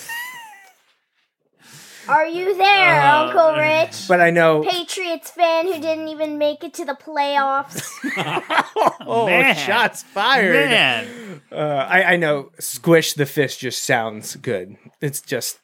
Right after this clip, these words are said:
Speaker 3: incorrect.
Speaker 2: It's
Speaker 1: What?
Speaker 2: better than
Speaker 1: What?
Speaker 2: squish the aquatic mammals. Like, just
Speaker 3: Yes.
Speaker 2: doesn't roll off
Speaker 3: Yeah,
Speaker 2: the
Speaker 3: it does.
Speaker 2: tongue as,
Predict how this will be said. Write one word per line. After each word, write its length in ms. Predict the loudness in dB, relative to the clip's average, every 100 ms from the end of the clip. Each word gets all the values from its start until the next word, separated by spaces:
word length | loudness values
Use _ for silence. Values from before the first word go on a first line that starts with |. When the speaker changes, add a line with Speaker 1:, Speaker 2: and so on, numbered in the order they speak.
| -6
Speaker 3:
incorrect. 640 | -6 -6 -10 -12 -14 -12
Speaker 2:
It's 160 | -6 0
Speaker 1:
What? 80 | 2
Speaker 2:
better 180 | 2
than 320 | 2 0 -2 0
Speaker 1:
What? 240 | 0 0
Speaker 2:
squish 400 | -12 -6 -2 0
the 120 | 0 -4
aquatic 420 | 0 2 2 0
mammals. 480 | 0 -2 -4 -8 -4
Like, 160 | -2
just 120 | 0 2
Speaker 3:
Yes. 140 | 2
Speaker 2:
doesn't 120 | 4
roll 140 | 4 6
off 140 | 4
Speaker 3:
Yeah, 40 | 0
Speaker 2:
the 40 |
Speaker 3:
it 20 | 0
does. 100 | 2
Speaker 2:
tongue 260 | 2 2
as, 180 | 0 0